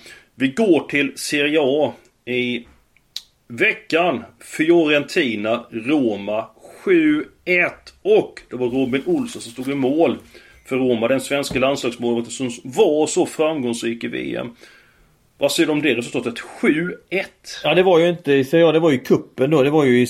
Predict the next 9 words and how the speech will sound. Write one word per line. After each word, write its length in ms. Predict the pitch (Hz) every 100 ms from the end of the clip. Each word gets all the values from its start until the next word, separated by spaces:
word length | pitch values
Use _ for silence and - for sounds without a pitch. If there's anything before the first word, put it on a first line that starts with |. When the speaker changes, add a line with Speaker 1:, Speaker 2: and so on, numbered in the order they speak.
| -
Speaker 2:
i 140 | 143 127
kvartsfinalen 720 | - 143 143 - 113 104 107
i 200 | 110 113
italienska 560 | 127 120 131 117 - 98
kuppen, 500 | - 151 - - 147
den 140 | 151
matchen 380 | 139 107 - 107
igår, 340 | 107 113 98
va? 160 | 92 143